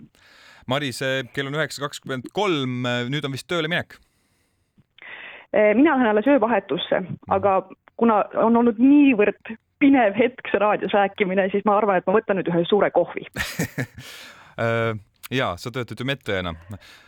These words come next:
Speaker 1: Aitäh, Maris, äh, selle intervjuu eest ja natukene muljeid meiega jagamast.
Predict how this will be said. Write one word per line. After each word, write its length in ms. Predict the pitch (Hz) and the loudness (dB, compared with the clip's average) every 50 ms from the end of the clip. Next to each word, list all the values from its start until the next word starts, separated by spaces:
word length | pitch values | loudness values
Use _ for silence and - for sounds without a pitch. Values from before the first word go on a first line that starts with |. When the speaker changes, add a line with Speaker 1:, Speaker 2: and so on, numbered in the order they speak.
| - - - | -18 -8 -6
Speaker 1:
Aitäh, 300 | 143 151 143 - 196 175 - | -6 -4 -4 -4 -6 -6 -4
Maris, 340 | 170 175 180 156 120 - - | -4 -4 -4 -4 -4 -4 -4
äh, 160 | 127 123 123 113 | -4 -4 -4 -4
selle 160 | - 135 147 | -6 -6 -6
intervjuu 360 | 170 180 180 - 120 117 117 113 | -6 -4 -2 -2 0 0 0 -2
eest 220 | 113 110 - 117 117 | -4 -6 -6 -6 -4
ja 140 | 113 110 110 110 | -2 -2 -2 -4
natukene 480 | 117 135 131 - 110 107 117 110 113 110 113 113 | -4 -6 -8 -8 -8 -8 -6 -6 -6 -6 -8 -8
muljeid 500 | - 139 160 160 135 107 107 104 104 - - - | -6 -6 -4 -4 -4 -4 -4 -6 -6 -10 -14 -12
meiega 280 | 110 117 113 110 113 | -8 -6 -6 -4 -4
jagamast. 640 | 117 139 156 135 123 98 92 92 92 - - - | -4 -4 -4 -4 -4 -6 -6 -8 -10 -12 -12 -12